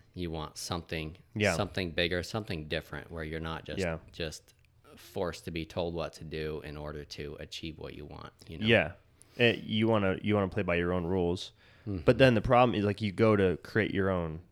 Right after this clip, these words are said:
Speaker 2: version, your own game, and
Speaker 1: Yeah.
Speaker 2: then you realize, like, it, before you know it, it can get, it can get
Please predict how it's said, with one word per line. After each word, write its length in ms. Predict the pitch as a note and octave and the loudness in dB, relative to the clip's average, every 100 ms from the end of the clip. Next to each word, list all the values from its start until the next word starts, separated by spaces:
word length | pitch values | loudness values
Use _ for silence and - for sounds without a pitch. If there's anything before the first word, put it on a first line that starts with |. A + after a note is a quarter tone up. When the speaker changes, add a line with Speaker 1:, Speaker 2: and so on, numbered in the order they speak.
| _ _ _ - | _ _ _ -2
Speaker 2:
version, 420 | A2+ C#3 C3 G2 | 4 4 4 0
your 100 | F2+ | 0
own 180 | F2 F2+ | 0 0
game, 440 | G2+ A2 F#2 F2+ - | 2 4 4 0 -6
and 160 | G2 F#2 | -4 -2
Speaker 1:
Yeah. 60 | F2+ | -2
Speaker 2:
then 120 | F2 | -2
you 140 | F2 F2+ | -2 0
realize, 440 | F2+ E2+ E2 - | 2 2 -2 -4
like, 360 | E2 D2+ - - _ _ _ _ _ | -6 -6 -8 -18 _ _ _ _ _
it, 320 | A#2+ - - A#2+ | 0 0 -4 -2
before 280 | A#2 C#3 | 0 4
you 120 | A2 G2 | 4 4
know 220 | G#2+ G2+ | 4 4
it, 80 | - | 2
it 60 | - | -4
can 160 | G2+ | -6
get, 340 | F#2 F#2+ - - - | -4 -4 -4 -10 -10
it 160 | - | -8
can 180 | - G#2 | -6 -4
get 260 | F#2+ F#2 | -2 -2